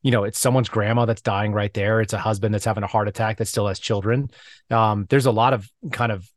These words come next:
gravity in the situation. And we pay paramedics very, very little across this country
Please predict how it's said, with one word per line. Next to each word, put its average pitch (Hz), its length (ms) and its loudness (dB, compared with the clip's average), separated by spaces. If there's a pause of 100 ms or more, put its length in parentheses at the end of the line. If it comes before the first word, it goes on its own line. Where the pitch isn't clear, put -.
(140)
gravity 110 680 0 (320)
in 127 80 4
the 117 80 4
situation. 107 600 0
And 92 60 -6
we 101 100 -2
pay 139 200 2
paramedics 113 460 2
very, 104 420 2
very 120 160 2
little 120 260 0
across 101 260 -2
this 101 120 -10
country 117 420 0